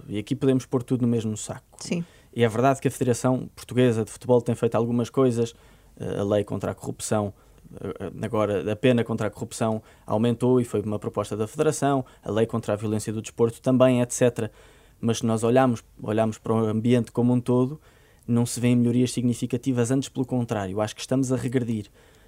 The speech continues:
Speaker 1: Hum, e, portanto, a reforma ainda não é estrutural. Em segundo lugar, acho que ainda não agimos a sério,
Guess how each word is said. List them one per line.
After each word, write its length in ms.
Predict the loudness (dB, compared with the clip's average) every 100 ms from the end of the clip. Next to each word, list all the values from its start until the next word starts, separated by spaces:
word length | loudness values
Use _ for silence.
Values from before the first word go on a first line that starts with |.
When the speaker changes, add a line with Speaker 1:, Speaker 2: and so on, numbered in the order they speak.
| -14
Speaker 1:
Hum, 300 | -8 -6 -6 -10 _ -20 -20 -14 -10
e, 60 | -4
portanto, 260 | -2 -2
a 20 | -4
reforma 360 | 0 2 2
ainda 180 | 2 2
não 120 | 2
é 20 |
estrutural. 580 | 0 -2 -2 0 2 0 -6 -20 -20 _ -2
Em 100 | -2
segundo 280 | 0 0 2
lugar, 400 | 2 2 2 -4 -4
acho 300 | -2 -2 -2
que 80 |
ainda 160 | 0 2
não 160 | 2 2
agimos 480 | 0 2 0 0
a 60 | -4
sério, 500 | 0 2 4 2